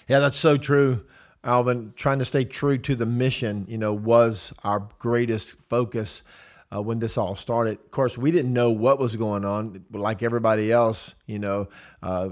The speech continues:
everything was normal one day, and the next day they were closing the world, you know. So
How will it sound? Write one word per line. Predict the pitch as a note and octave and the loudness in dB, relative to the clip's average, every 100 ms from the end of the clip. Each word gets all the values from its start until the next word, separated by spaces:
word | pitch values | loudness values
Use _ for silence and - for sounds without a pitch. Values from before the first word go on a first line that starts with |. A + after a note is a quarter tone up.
| - - | -8 -6
everything | A#2 B2+ A#2+ | -2 -2 -2
was | G#2+ | -4
normal | A#2 A#2+ A#2 A2 | -4 -2 0 0
one | A#2+ A#2+ | 0 0
day, | A2 A2 A2 | 0 0 0
and | G#2+ | -4
the | G#2+ | -4
next | A2+ G#2+ | -4 -6
day | - G#2+ G#2+ G#2+ | -4 -4 -2 -4
they | G2+ G#2+ | -4 -6
were | G2 | -6
closing | - A2+ A#2 A2 A2 A2 G#2 | -6 -2 -2 -2 -4 -6 -4
the | |
world, | G2+ A2 A#2+ F#2+ G2 F#2 - - - _ | -2 2 2 0 -6 -12 -18 -20 -20 _
you | G#2 | -8
know. | G2+ G#2 A2 | -4 -2 -2
So | - A2+ G#2 | -2 -2 -2